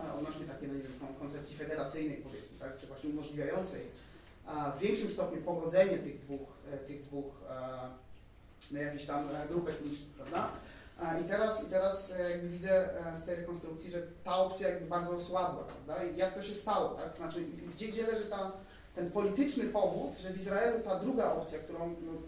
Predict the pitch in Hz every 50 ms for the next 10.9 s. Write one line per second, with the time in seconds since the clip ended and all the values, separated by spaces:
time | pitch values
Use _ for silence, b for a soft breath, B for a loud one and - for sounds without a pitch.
0 | - - 190 185 202 190 196 190 180 185 190 180 185 180 175 185 208 - - 196
1 | 180 170 165 160 160 - 170 170 165 170 - - 147 - - - - - - -
2 | - - 127 131 123 123 131 143 120 123 120 113 - - - - - - - -
3 | - - - B B B B B B B B - - - 147 147 147 143 160 160
4 | 160 160 151 156 160 143 143 135 131 - - - - 175 165 156 147 - - 160
5 | 156 143 143 143 147 - 135 139 139 - - 135 131 147 139 - - - - 160
6 | 147 143 160 170 156 151 151 151 160 196 226 240 262 - B B B B B 170
7 | 175 180 185 185 196 180 180 190 185 180 185 - 185 - - 190 180 180 180 180
8 | - 175 175 170 165 160 165 160 165 160 165 165 165 - 147 147 170 180 190 220
9 | 220 - - 202 - - 185 - 185 185 349 - - - - - 143 143 143 160
10 | 156 156 156 156 151 151 151 151 151 143 139 127 - 123 - - -